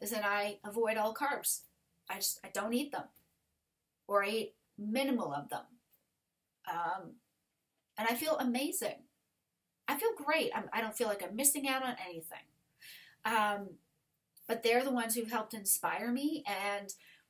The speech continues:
you know, as far as having a good circadian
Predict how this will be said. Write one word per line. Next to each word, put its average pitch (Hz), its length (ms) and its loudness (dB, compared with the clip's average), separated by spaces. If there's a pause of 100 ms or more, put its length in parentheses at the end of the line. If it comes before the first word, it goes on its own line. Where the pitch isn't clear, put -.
(240)
you 247 100 2
know, 220 120 2
as 208 140 2
far 214 220 4
as 202 280 4 (320)
having 240 320 2
a 226 60 -2
good 226 180 2
circadian 214 720 -2